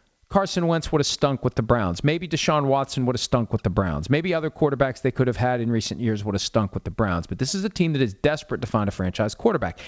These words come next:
And I hope it's Deshaun Kaiser. I'm not rooting against them in that regard.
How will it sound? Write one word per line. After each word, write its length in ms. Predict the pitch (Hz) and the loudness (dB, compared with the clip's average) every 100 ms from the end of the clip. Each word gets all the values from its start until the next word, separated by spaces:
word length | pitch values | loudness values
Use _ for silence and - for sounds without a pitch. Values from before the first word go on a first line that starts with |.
| - 175 | -6 -2
And 120 | 226 | 0
I 120 | 240 | 0
hope 260 | 165 220 233 | 0 -2 -4
it's 140 | - | -2
Deshaun 420 | 226 - 208 196 | 0 0 -2 -4
Kaiser. 420 | - 202 208 127 | -2 -2 0 -2
I'm 120 | 156 214 | 0 0
not 260 | 208 - | -2 0
rooting 300 | 180 190 175 | 0 2 0
against 440 | 139 120 190 - - | 0 0 0 0 0
them 140 | 143 | 2
in 80 | 135 | 2
that 200 | 135 - | 2 0
regard. 440 | 113 147 143 76 | 0 0 0 -6